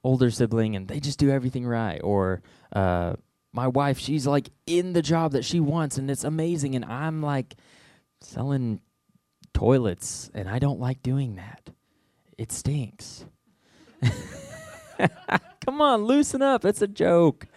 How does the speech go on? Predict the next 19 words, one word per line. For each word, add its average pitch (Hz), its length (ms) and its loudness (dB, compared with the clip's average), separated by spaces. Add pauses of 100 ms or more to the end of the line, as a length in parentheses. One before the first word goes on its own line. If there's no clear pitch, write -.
(500)
Toilet 208 380 8
joke, 135 300 8
guys. 127 320 8
Come 285 160 2
on, 127 180 4
we're 139 160 6
at 135 80 4
church. - 540 0
It's - 160 -8
okay 131 280 4
to 101 100 -2
laugh 95 320 -2
a 107 40 -12
little 98 180 -4
bit. 92 300 -4 (4000)
<laughs> 269 100 -4 (1160)
Um, 123 680 2 (1500)
either 175 300 8
way, 131 340 6